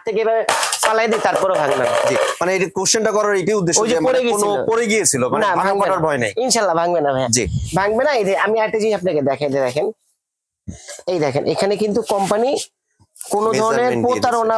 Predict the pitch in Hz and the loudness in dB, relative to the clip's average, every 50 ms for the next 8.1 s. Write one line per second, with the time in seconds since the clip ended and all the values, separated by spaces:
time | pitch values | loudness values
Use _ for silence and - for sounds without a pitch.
0 | 196 170 180 180 180 175 170 165 113 - 220 220 226 226 180 - - 208 196 175 | 2 2 2 4 4 2 2 2 2 0 0 0 0 -2 -2 -2 -2 -2 -2 -2
1 | - 214 208 202 208 180 196 190 196 180 - - 156 - - - 131 120 117 120 | -2 -2 -2 -2 -2 -2 -2 0 2 2 2 4 2 2 0 -2 -2 -2 0 0
2 | 113 131 123 127 113 - 127 139 139 160 170 165 - - 180 170 143 - 185 185 | 0 0 0 -2 -2 -2 -2 0 0 0 0 0 0 0 -2 -2 -2 -2 -2 -2
3 | 185 160 - - 185 208 269 - - _ _ - - - - - - - - - | -2 -4 -4 -2 -2 -2 -2 -4 -6 _ _ -20 -20 -20 -14 -10 -8 -4 -2 0
4 | - - 151 - 180 180 180 - - 165 156 - - - 180 - - 214 196 175 | 0 0 0 0 0 -2 -2 -2 -2 -2 0 2 2 2 2 0 0 0 0 0
5 | 170 156 - - 185 151 151 131 113 - - 147 160 196 233 269 262 - - - | 0 0 0 0 0 0 0 0 0 0 2 2 0 0 0 -2 -2 -4 -8 -6
6 | 156 156 180 175 - - 247 240 262 269 247 220 220 220 226 208 240 240 240 233 | -4 -2 0 0 0 0 0 0 0 0 0 0 0 0 0 0 0 0 0 0
7 | 233 247 254 247 214 214 202 151 170 190 214 233 233 226 202 185 156 170 170 170 | 0 2 2 2 0 0 0 0 0 0 0 0 0 0 0 0 0 0 0 0
8 | 165 175 | -2 -2